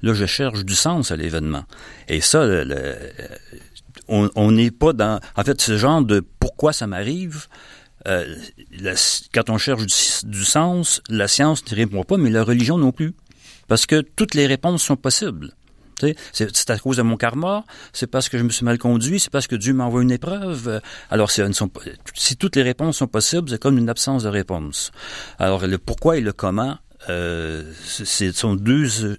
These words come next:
deux domaines, deux, euh, deux domaines de réflexion différents. Ils ne se complètent pas nécessairement parce que la science s'occupe de la mécanique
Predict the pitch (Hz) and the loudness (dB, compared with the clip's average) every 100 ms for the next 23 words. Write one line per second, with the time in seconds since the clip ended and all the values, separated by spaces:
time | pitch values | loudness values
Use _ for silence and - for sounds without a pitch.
0 | - 107 135 117 110 120 131 117 95 95 | -6 0 2 4 4 6 4 4 2 0
1 | 120 143 120 98 92 82 80 - - - | 0 2 2 2 2 0 -4 -6 -12 -16
2 | - - - - 98 98 113 135 139 123 | -16 -12 -14 -12 -10 0 2 4 4 0
3 | 98 107 127 110 104 101 101 120 101 - | 2 4 4 2 0 -4 -2 -2 0 0
4 | 98 135 147 110 104 104 - 107 95 - | 2 4 4 4 0 -2 -4 -2 -4 -2
5 | 113 95 - 87 107 123 - - 95 - | 0 0 0 0 0 -2 -6 -4 -2 0
6 | 90 - 110 113 - - 104 90 87 - | 0 2 2 2 0 -2 -2 0 0 0
7 | 90 117 - | 0 -2 -4